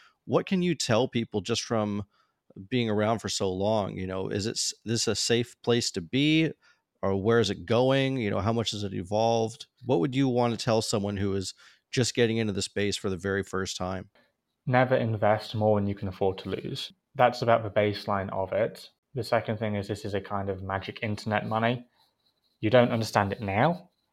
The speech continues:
Speaker 2: but you don't understand the traditional monetary, uh, systems necessarily. I have this vision in my head of where I see the space going.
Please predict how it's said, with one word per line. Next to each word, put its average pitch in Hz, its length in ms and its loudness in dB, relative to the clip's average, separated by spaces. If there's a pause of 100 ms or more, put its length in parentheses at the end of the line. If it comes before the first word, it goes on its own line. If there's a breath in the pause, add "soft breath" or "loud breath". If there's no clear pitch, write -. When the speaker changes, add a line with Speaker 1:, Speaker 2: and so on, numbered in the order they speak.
(360)
Speaker 2:
but - 380 2
you 113 80 0
don't 107 260 4
understand 104 460 2
the 101 160 0
traditional 107 420 2
monetary, 98 640 0 (200)
uh, 98 200 2
systems 95 580 -2
necessarily. 98 680 0 (500 soft breath)
I 123 440 6
have 117 220 2
this - 400 -2 (220)
vision 110 260 0
in 104 60 0
my 101 140 2
head 104 260 0
of 104 120 -4
where 98 180 2
I 95 80 2
see 95 220 -8
the 92 80 -10
space - 380 -6
going. 127 420 -2